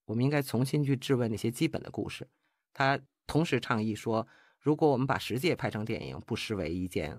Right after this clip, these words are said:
好的选择。”但是事实上，大家想一想，作为基督教文明的这样的一个基本的禁令，作为具有训诫和法律性的条文，如何把它变成电影？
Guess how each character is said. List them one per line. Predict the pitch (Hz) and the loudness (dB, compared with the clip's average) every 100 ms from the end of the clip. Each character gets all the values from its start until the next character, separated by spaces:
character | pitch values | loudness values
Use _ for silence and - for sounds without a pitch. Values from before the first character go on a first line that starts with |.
| - | -12
好 | - - | -2 -2
的 | - 113 | 0 0
选 | - - | 0 -4
择。” | - - _ _ _ _ _ _ _ _ _ | -8 -10 _ _ _ _ _ _ _ _ _
但 | 165 151 | -2 2
是 | 156 | 2
事 | - 165 | 2 0
实 | |
上， | 160 139 | 2 2
大 | 147 | 2
家 | 143 | 2
想 | 147 - 123 | -2 -4 -2
一 | |
想， | 147 - - _ _ _ - | -2 -2 -4 _ _ _ 2
作 | 214 | 4
为 | 175 160 165 165 - | 6 6 4 2 -2
基 | 220 | -2
督 | 214 208 | 0 2
教 | 175 | 4
文 | 135 139 | 4 2
明 | 170 131 | 2 2
的 | 147 | 0
这 | 139 | 0
样 | 143 117 | 0 0
的 | |
一 | 131 | 0
个 | |
基 | 139 - 214 | -2 0 -2
本 | - - 78 | 0 -4 -4
的 | 71 107 113 | -4 -2 -4
禁 | - - 180 113 | -2 4 4 4
令， | 147 110 _ | 2 -2 _
作 | - 151 | -2 0
为 | 151 | 0
具 | - 214 | 4 6
有 | 123 | 6
训 | - 254 151 | 4 4 4
诫 | 123 135 | 4 0
和 | 151 | 0
法 | - - 98 | -2 -4 0
律 | 208 | 0
性 | 170 156 127 | 0 0 0
的 | 110 | -2
条 | - 107 | 0 0
文， | 110 85 | 0 -2
如 | 104 | -4
何 | 127 | -2
把 | 95 | -2
它 | 90 | -4
变 | 95 | -4
成 | 85 90 | -4 -2
电 | 78 | -2
影？ | 58 | -4